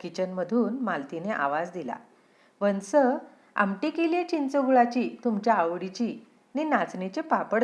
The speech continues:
तळते. एकत्रच बसू जेवायला. तुमचं चर्चासत्र संपलं तर हात धुवून घ्या,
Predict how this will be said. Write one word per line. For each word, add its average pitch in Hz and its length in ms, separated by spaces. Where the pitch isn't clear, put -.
तळते. 269 580
एकत्रच 196 600
बसू 320 260
जेवायला. 220 580
तुमचं 208 280
चर्चासत्र 208 720
संपलं 226 560
तर 311 80
हात 202 260
धुवून 269 360
घ्या, 294 180